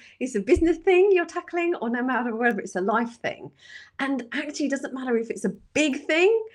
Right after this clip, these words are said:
you know, life-changing thing, or actually just a small day-to-day thing. It always starts with you. It's not about anyone else. Like you, we, we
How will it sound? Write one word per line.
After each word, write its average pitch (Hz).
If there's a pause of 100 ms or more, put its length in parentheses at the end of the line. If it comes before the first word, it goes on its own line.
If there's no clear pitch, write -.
(320)
you 247
know, 311 (420)
life-changing 339
thing, 392
or 294
actually 381
just 349
a 277
small 302
day-to-day 269
thing. - (840)
It 233
always 226
starts -
with 190
you. 185 (300)
It's 208 (720)
not 427
about 392 (160)
anyone 277
else. 180
Like 185
you, 254
we, 226
we 262